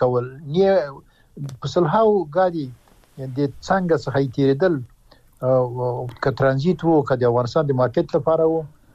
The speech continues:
په سیستم کې نه داخلېدل. یو څو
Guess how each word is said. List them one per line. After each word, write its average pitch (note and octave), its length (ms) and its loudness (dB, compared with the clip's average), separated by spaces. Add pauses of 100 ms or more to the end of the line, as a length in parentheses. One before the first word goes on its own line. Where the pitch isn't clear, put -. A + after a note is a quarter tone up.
(640)
په C#3 80 -2
سیستم F3+ 360 0
کې F3+ 160 2
نه F#3+ 40 4
داخلېدل. G#2+ 540 -2 (120)
یو D#3 100 2
څو G3 260 -6